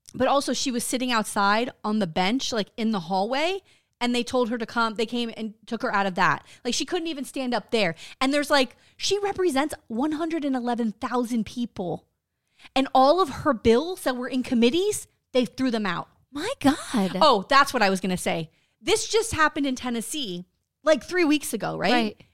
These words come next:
Speaker 1: And now it's, we're seeing it in Montana. I don't
Speaker 2: It's
Speaker 1: see,
Speaker 2: gonna keep
Speaker 1: I think
Speaker 2: happening.
Speaker 1: it's because she's
Speaker 2: Yeah.
Speaker 1: trans, but I also think it's because we are now numb to that. And it happened one time in the last
Speaker 2: Uh-huh.
Speaker 1: three weeks. And we are like, well, like I said on the podcast,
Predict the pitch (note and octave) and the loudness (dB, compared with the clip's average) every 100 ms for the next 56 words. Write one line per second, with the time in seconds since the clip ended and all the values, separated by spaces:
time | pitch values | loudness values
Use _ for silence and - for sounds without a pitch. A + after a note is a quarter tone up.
0 | - D4+ C#4+ D4+ F#4+ - C#4+ C#4+ E4 D4+ | -2 0 2 2 0 -2 -4 -2 0 2
1 | C4 B3+ - D4 C#4 F#3 - _ _ _ | 2 0 -2 -4 -4 -4 -8 _ _ _
2 | - C4+ D#4 F4 A#3+ F4+ B3 A#3+ D#4 A#3 | -4 -2 0 2 2 4 4 6 4 6
3 | A3+ A3+ G3 F3+ F4+ B3 A#3+ G3+ A#3+ D4+ | 4 4 2 2 0 0 0 0 0 0
4 | F#4+ F#4 D4 - C4+ D4+ F#4+ E4+ D4+ - | 0 0 0 2 2 2 -2 -2 -6 -4
5 | D4 - - C#4+ E4 - - F4 B4+ G#4+ | -6 -2 0 0 0 -10 2 6 8 8
6 | G#4 G#4 F#4+ G#4 A4+ - G#4+ A4+ A#4 D#4 | 6 4 6 4 2 0 4 8 8 6
7 | F4+ F4+ G#4+ B4 G4+ G4+ A4 - A#4 C#5 | 2 4 4 4 4 4 4 4 6 8
8 | G4 E4 A#4 - E4 B3 G#4+ G#4+ B4+ D5 | 6 4 6 8 8 6 6 8 8 6
9 | - - - D#4+ F#4 G#4 G4+ F#4+ F4+ - | 2 -10 -6 0 4 6 8 6 4 0
10 | - - E4 E4 C4+ D#4 E4+ E4 F#4+ F#4+ | -12 4 4 4 4 6 6 6 6 6
11 | F#4 F4+ F#4 G#4 F4 | 6 6 4 6 2